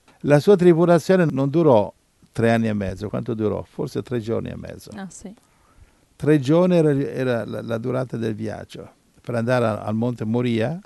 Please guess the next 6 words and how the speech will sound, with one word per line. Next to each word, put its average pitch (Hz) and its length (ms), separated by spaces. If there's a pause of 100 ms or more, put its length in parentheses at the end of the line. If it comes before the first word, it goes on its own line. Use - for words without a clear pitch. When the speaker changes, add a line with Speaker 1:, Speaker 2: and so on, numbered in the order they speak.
(920)
Speaker 1:
ad 113 120
offrire 107 380
Isacco, 101 520
Genesi 113 500
capitolo 113 480
ventidue. 98 640